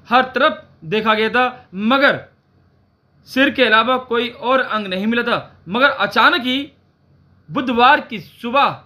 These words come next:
इसी झाड़ियों में, जहां पर मंगलवार की शाम कटा हुआ सिर मिला था, उसी जगह पर कटे हुए हाथ मिले हैं। वहीं पुलिस के आला अधिकारी एक बार फिर मौजूद हैं और कर रहे हैं जांच।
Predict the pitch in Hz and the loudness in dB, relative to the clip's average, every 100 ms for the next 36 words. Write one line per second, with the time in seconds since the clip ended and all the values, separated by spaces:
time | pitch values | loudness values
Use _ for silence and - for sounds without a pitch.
0 | _ _ _ 233 262 339 359 190 131 135 | _ _ _ -8 -6 0 0 0 -6 -4
1 | 190 226 285 269 233 139 - - 156 226 | 0 2 2 0 -2 -4 -14 -16 -4 -2
2 | 269 269 277 269 - _ 180 240 254 277 | 0 2 0 -2 -12 _ -8 -4 0 0
3 | 269 254 - 233 262 269 - 208 233 262 | 0 -4 -4 0 0 -2 -6 -2 0 0
4 | 247 - 262 247 226 214 247 262 - 226 | -2 -4 -6 -2 0 2 0 -2 -4 -6
5 | 233 339 359 233 220 233 240 214 - _ | -4 -2 -2 0 0 0 0 -4 -6 _
6 | _ _ 247 233 269 277 214 226 226 _ | _ _ -6 -2 -2 -2 0 -2 -4 _
7 | _ _ _ _ _ 196 262 262 175 190 | _ _ _ _ _ 0 2 2 -4 -2
8 | 247 170 - _ 151 220 226 - 254 302 | 0 -2 -6 _ -6 -4 -4 -6 -6 -6
9 | 214 233 - 208 240 262 226 220 220 196 | -4 -6 0 2 2 2 0 0 -2 -4
10 | 202 196 240 262 165 - _ _ 165 180 | -4 -4 -4 -6 -6 -12 _ _ -10 -2
11 | 208 226 302 233 254 254 - _ - 233 | 0 0 0 0 0 -4 -12 _ -4 0
12 | 254 - 240 254 240 226 214 208 220 | 0 -2 -2 0 0 0 0 2 2